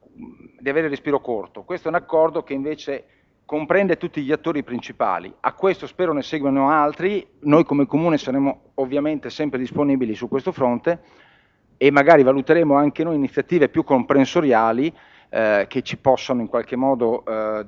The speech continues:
che possono dare una mano ai nostri, ai nostri concittadini.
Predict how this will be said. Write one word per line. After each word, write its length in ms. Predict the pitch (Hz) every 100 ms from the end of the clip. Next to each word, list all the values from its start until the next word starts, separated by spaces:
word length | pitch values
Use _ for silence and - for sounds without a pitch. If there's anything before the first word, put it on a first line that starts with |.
| - -
che 120 | -
possono 260 | 170 156 139
dare 160 | 139
una 100 | 156
mano 280 | 151 127 127
ai 100 | 123
nostri, 420 | 127 127 - 117 -
ai 100 | 120
nostri 240 | 127 131
concittadini. 720 | 120 113 127 127 104 101 98